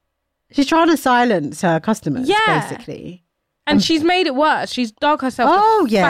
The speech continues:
Speaker 2: fattest hole because now who wants to go and shop there in case someone goes wrong, gonna be shook off to, like, mention anything?
Speaker 1: So ma-, yeah, so many people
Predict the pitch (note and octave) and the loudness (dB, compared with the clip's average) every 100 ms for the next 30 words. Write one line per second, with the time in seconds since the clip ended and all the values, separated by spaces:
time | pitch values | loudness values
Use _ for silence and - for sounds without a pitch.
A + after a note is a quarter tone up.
0 | D#3 D3 C#3 B3 B3+ F3+ F#3 G#3+ G#3+ A#3 | 0 -2 -2 -2 -2 -2 -6 -6 -4 0
1 | C4 C4 B3 - _ C#4+ D4 C4+ C4 C4+ | 2 2 0 -6 _ -4 -2 -2 -2 -2
2 | C4 B3 D4 - C#4+ A3 G3 - A#3 A#3 | 0 -2 -4 -4 -2 -2 -6 -6 -6 -4
3 | A#3+ A3+ A3+ A#3 A#3 G3+ G3+ G#3 - C4 | -4 -2 -2 -4 -6 -6 -6 -6 -6 -8
4 | G#3+ - G#3+ G3 F#3+ A#3 A#3 G3 E3+ D#3 | -10 -12 -4 -2 -2 -4 -6 -12 -14 -14
5 | D#3+ B2 F3+ _ _ - - A#3+ C4 G#3+ | -16 -16 -18 _ _ -10 -2 2 2 2
6 | A3+ E3 - _ - A#3+ A#3+ B3 A#3+ G#3+ | 0 0 -4 _ -4 0 2 2 2 0
7 | G#3+ - D3 B2+ A#2+ | -2 -2 -6 -4 -6